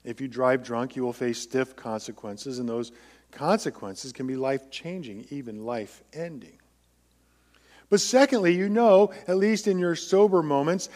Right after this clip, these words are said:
that this is an unwise thing to do at best.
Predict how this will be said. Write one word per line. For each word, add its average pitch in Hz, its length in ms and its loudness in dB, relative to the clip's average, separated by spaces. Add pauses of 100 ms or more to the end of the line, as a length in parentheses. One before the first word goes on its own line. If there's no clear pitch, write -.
(140)
that 190 240 4
this 233 200 0
is 214 200 0
an 180 260 2 (840)
unwise 190 680 4
thing 139 240 0
to 131 80 -10
do 123 240 0
at 147 120 -4
best. - 480 2